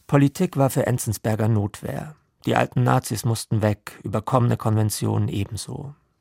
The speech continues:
Seinen Abschied vom Sozialismus, mit dem er intensiv geflirtet hatte, behandelte er dann später im Versepos Der Untergang der Titanic, einen generellen Abgesang auf den Fortschritt der Geschichte.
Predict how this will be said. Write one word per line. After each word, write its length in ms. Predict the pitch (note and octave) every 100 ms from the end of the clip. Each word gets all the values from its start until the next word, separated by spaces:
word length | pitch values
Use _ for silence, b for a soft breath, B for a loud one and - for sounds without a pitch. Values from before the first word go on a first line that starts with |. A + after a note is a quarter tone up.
| -
Seinen 240 | B2 B2
Abschied 400 | D3+ - E3 -
vom 120 | C#3
Sozialismus, 760 | A#2+ B2 A#2+ A2+ C#3 - D#3 -
mit 180 | A#2+ A#2
dem 160 | A#2+
er 180 | A#2 -
intensiv 540 | D#3 E3 C3 C3 C#3 -
geflirtet 640 | B2+ - C#3 - A2+ -
hatte, 240 | A2+ C#3 C3 B B -
behandelte 540 | B2+ D#3 D3+ D3 D3
er 80 | C3
dann 180 | B2+ A2
später 380 | - A#2 A#2+
im 80 | A2
Versepos 880 | G#2 A2+ A2+ - A#2+ G#2 B2 G#2+ - -
Der 180 | A2+
Untergang 480 | A2 A#2 A2 G#2+ G#2
der 160 | G#2+ -
Titanic, 640 | B2+ - B2+ G2+ F#2+ - B B B
einen 240 | - A#2+ A2+
generellen 500 | A#2+ A#2 B2 A#2+ A#2+
Abgesang 720 | A#2 - A2 F#2+ G#2+ G#2 G#2
auf 140 | G2+
den 140 | G#2 F#2+
Fortschritt 580 | - A2+ - - G#2+
der 80 | A#2+
Geschichte. 640 | G#2+ - - - - -